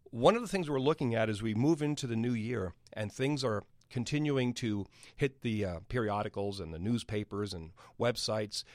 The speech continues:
there's, there's a big concern we're moving into potentially good times or bad times, and that's always the case.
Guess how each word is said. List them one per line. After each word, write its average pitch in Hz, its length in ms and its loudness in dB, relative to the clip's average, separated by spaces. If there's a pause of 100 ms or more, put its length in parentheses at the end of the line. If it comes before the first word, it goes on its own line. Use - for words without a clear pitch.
(240)
there's, 160 200 -4
there's 147 320 -2
a 160 60 -2
big 202 180 -6
concern 147 520 0
we're 120 120 0
moving 123 340 0
into 110 320 -4
potentially 104 840 -4 (240)
good 110 200 -4
times 165 460 -2
or 220 140 0
bad 220 260 -4
times, 78 420 -10
and 175 80 -2
that's 208 140 2
always 107 460 2
the 110 80 -6
case. 107 500 -6